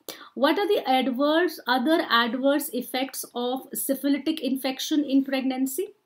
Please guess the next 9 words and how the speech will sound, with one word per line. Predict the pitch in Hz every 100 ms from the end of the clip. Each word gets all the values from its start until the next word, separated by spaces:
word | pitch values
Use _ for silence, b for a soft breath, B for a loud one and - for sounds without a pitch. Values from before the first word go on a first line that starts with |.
| _ _
What | 233 285 285
can | 311 277
be | 311
there? | 311 359 B B -
There | 269
can | 269 269
be | 262 311
fetal | - 277 269 269 285 285 277 202
growth | 175 226 240 254 269 262